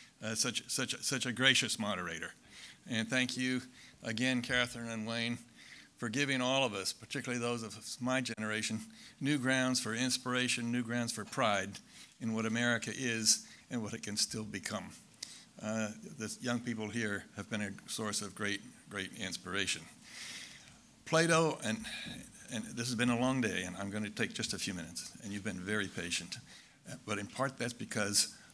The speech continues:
uh, your speakers, uh, Wayne and Catherine, have been, have been so inspiring. Plato and Aristotle ranked democracy as one of the, uh, least desirable form of, forms of government.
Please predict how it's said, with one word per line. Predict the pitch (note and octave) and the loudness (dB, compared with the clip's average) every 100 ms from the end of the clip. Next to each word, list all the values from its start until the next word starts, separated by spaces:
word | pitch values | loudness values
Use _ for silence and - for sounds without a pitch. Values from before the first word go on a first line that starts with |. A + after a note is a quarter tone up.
| - | -8
uh, | A2+ A2 A2 | -4 -2 -2
your | G#2+ | -6
speakers, | F#2+ B2+ G#2+ F#2+ - - | -4 -2 0 0 0 -2
uh, | G#2+ G#2+ | -6 -8
Wayne | A2+ G2+ | -4 -2
and | F#2 | -2
Catherine, | G#2 F#2 F#2+ | -2 -2 -4
have | G2 A2+ | -6 -6
been, | - G#2 - | -4 -4 -2
have | G#2+ | -2
been | G#2+ G2+ | 0 0
so | - F#2+ | -2 -4
inspiring. | F#2 - F#2+ F2 F2 F#2 - - - - - | -6 -6 -2 -2 -2 -8 -14 -12 -10 -12 -2
Plato | D#3+ E3+ F3+ E3+ | 2 4 4 2
and | D3+ | 2
Aristotle | C#3 C3 A#2+ A#2+ A2 A2 A2+ - - - - - - - - - | 2 2 2 2 2 2 -2 -10 -20 -20 -20 -20 -18 -20 -20 -6
ranked | A2+ C3 C#3 - G#2+ | 6 8 8 6 0
democracy | A2+ B2 B2 A#2+ - A#2 A2+ A2 - | 4 6 6 4 2 2 0 -2 -2
as | A2+ G#2+ A2 - B2+ | 2 6 6 4 2
one | C#3+ C3+ | 0 2
of | B2+ | 2
the, | G#2+ - - - - | 0 -4 -14 -18 -4
uh, | A#2 A#2+ | -2 2
least | C3+ D3 B2+ - | 6 8 8 6
desirable | B2+ B2 A#2+ A2+ A2+ | 4 6 6 4 0
form | A2+ A#2+ A#2 A2+ | -2 -2 -2 -2
of, | G#2+ | -4
forms | - - - A2 A2 | -6 -6 0 2 2
of | G#2+ | 0
government. | B2+ G#2+ G2+ F#2+ | -2 -2 -4 -8